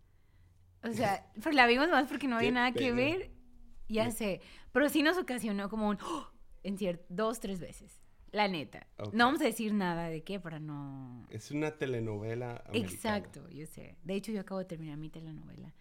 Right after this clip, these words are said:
Speaker 2: Ya.
Speaker 1: The Sweet Magnolias. Hermosa. Y sí, es una telenovela gringa, así, cien por ciento tonta y lloras y todo.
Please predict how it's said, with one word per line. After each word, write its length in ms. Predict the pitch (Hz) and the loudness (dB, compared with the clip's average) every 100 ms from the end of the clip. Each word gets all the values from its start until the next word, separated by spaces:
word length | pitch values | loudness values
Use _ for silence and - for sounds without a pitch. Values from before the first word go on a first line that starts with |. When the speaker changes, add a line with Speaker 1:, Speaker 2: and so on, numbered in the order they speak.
| - - - | -20 -20 -20
Speaker 2:
Ya. 120 | - - - - | -18 -16 -16 -14
Speaker 1:
The 80 | 180 | -14
Sweet 280 | - 180 | -10 -10
Magnolias. 720 | 170 160 156 - - 175 - - - - - _ | -8 -10 -12 -14 -16 -18 -18 -20 -20 -20 -20 _
Hermosa. 560 | 233 220 208 214 208 - - - - | -12 -10 -10 -12 -16 -18 -20 -16 -4
Y 120 | 262 | -2
sí, 140 | 233 247 | 0 0
es 80 | |
una 560 | 277 269 262 240 214 - - | 2 4 6 4 0 -10 -2
telenovela 600 | 233 226 214 262 247 233 226 | 0 0 0 2 2 2 2
gringa, 360 | 233 247 247 | 0 -2 -2
así, 420 | 240 233 226 220 208 | -2 -2 -4 -4 -2
cien 180 | 240 214 | -2 -2
por 140 | 233 | -6
ciento 400 | 233 233 220 233 240 - - | -4 -6 -6 -12 -16 -12 -4
tonta 380 | 214 214 214 214 | -2 -2 -4 -6
y 160 | 214 | -6
lloras 440 | 196 202 196 240 196 | -6 -4 -4 -6 -10
y 80 | |
todo. 340 | 185 175 180 | -10 -10 -10